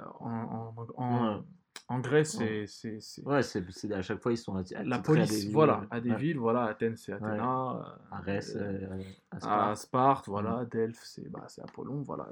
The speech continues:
Speaker 1: C'est, c'est, c'est, ça change selon les, selon les cités.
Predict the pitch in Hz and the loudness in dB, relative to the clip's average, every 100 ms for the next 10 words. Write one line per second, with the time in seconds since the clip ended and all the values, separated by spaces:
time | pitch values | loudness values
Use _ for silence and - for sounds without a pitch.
0 | 78 - 139 - - - - - - 135 | -10 -12 -14 -14 -14 -14 -14 -14 -8 -6
1 | 123 156 151 143 131 123 117 - 151 147 | 0 0 0 -2 0 0 -2 -2 2 2
2 | 135 - - 190 233 | 0 -4 2 4 4